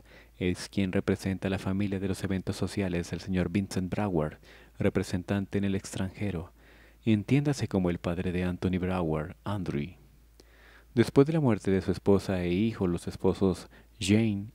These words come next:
y Fred Cornwall llevan una vida muy tranquila, lejos de la actividad social. Su hijo siempre está, siempre ha estado con la señora Elroyd por placer y para ser consentido.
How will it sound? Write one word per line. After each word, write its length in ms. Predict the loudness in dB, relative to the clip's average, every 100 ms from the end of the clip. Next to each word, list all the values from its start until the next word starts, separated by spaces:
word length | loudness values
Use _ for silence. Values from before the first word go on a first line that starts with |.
| -6
y 100 | -6
Fred 340 | 0 2 2 0
Cornwall 520 | 2 4 4 2 0 -10 -20 -20 -18 2
llevan 240 | 4 4
una 160 | 2 2
vida 220 | 2 2
muy 180 | 2 2
tranquila, 540 | 0 -6 -6 -6 -2
lejos 400 | -2 0 -2 0
de 80 | 0
la 80 | 0
actividad 420 | -2 0 0 0
social. 480 | -4 -4 -6 -6 -12 -20 -20 -20 -20 -4
Su 220 | 8 8
hijo 240 | 8 4
siempre 400 | 2 0 2 2
está, 560 | 0 -2 -4 -4 -6 -12 -20 -20 -20 -20 -20 -10
siempre 300 | -2 0 2
ha 20 | 0
estado 300 | 0 -2 0
con 100 | 0
la 60 |
señora 420 | -2 -4 -2 0
Elroyd 340 | 0 0 0 -2 -8 -20 -20 -20 -20 0
por 180 | 0 2
placer 460 | -2 -2 -2 -2
y 80 | -2
para 220 | -2 -4
ser 200 | -4 -6
consentido. 720 | -4 -4 -4 -8 -6 -8 -8